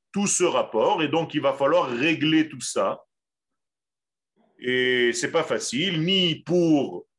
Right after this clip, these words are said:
la maman, ni pour l'en-, l'enfant qui va naître,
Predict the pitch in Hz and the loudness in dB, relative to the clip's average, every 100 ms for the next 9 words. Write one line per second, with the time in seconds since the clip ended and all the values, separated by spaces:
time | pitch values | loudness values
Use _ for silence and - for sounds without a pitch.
0 | _ 120 120 120 113 123 185 - - _ | _ -2 -2 -2 -2 0 0 -2 -10 _
1 | _ _ _ _ _ _ _ _ _ _ | _ _ _ _ _ _ _ _ _ _
2 | _ _ _ _ 135 185 196 135 170 170 | _ _ _ _ -4 0 0 -2 0 0
3 | 139 139 131 127 123 120 135 143 - 165 | 0 -2 0 2 2 2 2 0 0 -2
4 | - 135 117 113 156 220 - - | -2 -4 -2 0 0 -2 -4 -20